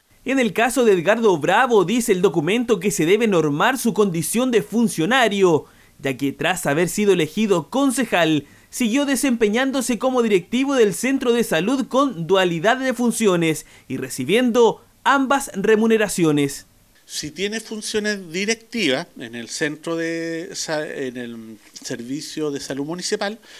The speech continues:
Speaker 2: obviamente de que el carácter de directivo hace de que, eh,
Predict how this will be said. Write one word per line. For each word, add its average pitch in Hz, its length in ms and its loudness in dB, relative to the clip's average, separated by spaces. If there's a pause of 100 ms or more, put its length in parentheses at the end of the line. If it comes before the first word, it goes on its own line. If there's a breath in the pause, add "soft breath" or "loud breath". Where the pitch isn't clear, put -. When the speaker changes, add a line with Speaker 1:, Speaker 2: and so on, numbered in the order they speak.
(320 loud breath)
Speaker 2:
obviamente 170 720 -4
de 151 160 -6
que 147 420 -8
el 139 220 -8
carácter 175 600 -4
de 147 320 -6
directivo 190 760 -8
hace 151 360 -8
de 156 180 -8
que, 151 320 -12
eh, 135 600 -6